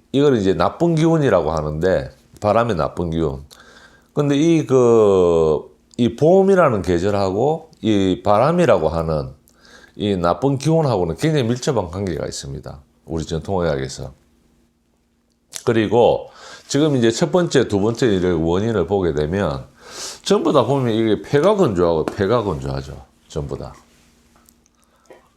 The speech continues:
그다음에 이제 뭐 열이 또 폐에 차 있고, 그 이게 폐하고도 이게 무슨 코피 흘리는 거하고도 굉장히 좀 관계가 많다.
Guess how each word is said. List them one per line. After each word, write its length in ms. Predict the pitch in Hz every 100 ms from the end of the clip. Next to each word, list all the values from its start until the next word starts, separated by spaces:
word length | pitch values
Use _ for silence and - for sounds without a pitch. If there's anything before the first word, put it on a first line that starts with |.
| _ _ _ _ _ _ _ _ _ _ _ _ - _ _
그다음에 360 | - 135 143 113
이제 200 | 101 104
뭐 300 | 92 90 90
열이 280 | 117 135 135
또 140 | 95
폐에 260 | - 98 95
차 260 | 95 - 85
있고, 460 | 82 - - - - _ _ _ _ _ _ _
그 140 | 175 156
이게 500 | 165 160 120 92 - - - - -
폐하고도 880 | 160 160 202 233 370 339 156 123 117
이게 220 | 123 117
무슨 300 | 101 110 104
코피 640 | - 139 - 143 120 101
흘리는 440 | 87 - 107 95 82
거하고도 300 | 76 71 80
굉장히 320 | 85 82 76
좀 240 | 71 71
관계가 420 | 65 85 85 71 65
많다. 920 | 67 65 - 80 67 73 73 67